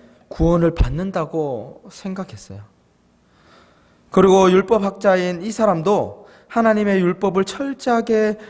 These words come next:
지키고 행할 때 우리가 영생을 얻을 수 있다고 믿었어요. 그런데 예수님은 회개하고 믿기만 하면은 영생을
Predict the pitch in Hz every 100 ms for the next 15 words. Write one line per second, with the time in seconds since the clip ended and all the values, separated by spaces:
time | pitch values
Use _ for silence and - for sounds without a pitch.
0 | - - 180 - - 160 165 202 240 240
1 | 240 214 143 98 - - _ _ _ 123
2 | 131 131 139 175 214 202 147 139 175 -
3 | 170 143 139 180 202 - - 127 160 165
4 | - 101 107 _ _ _ _ _ _ _
5 | _ _ _ _ _ _ 202 220 208 202
6 | 226 233 226 214 214 214 - - - 254
7 | 254 254 226 202 220 190 - - - 139
8 | - - 262 247 220 202 190 220 156 110
9 | - _ _ _ 131 143 156 151 165 156
10 | 156 156 156